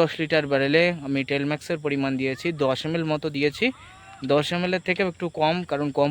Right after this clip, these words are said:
পরিমাণে ছিল। আর সাদা মাছির ওষুধ হিসেবে আমি কিন্তু দশ থেকে পনেরো গ্রাম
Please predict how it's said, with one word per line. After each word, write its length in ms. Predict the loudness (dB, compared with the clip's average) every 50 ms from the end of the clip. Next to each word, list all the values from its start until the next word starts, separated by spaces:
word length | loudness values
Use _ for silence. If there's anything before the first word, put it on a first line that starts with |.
| 2 0
পরিমাণে 340 | -2 0 0 -2 -2 -4 -4 -4
ছিল। 140 | -6 -2 -2 -2 -4 -4 -10 -20 -20 -20 -20 -20 -20 -20 -20 -14 -4 0 2 4
আর 100 | 4 2 0 -2
সাদা 200 | -6 -2 0 0
মাছির 280 | 0 0 0 0 0 0 0
ওষুধ 200 | -2 -2 -4 -4 -2
হিসেবে 240 | -2 -2 -2 0 0 0 0
আমি 120 | 0 -2 -2
কিন্তু 200 | -2 -2 0 -2 -2 4 4 6
দশ 120 | 6 6 2 0
থেকে 160 | -2 0 0 -2 -2 -2
পনেরো 260 | -2 0 0 0 0 0
গ্রাম 160 | 0 -2 -2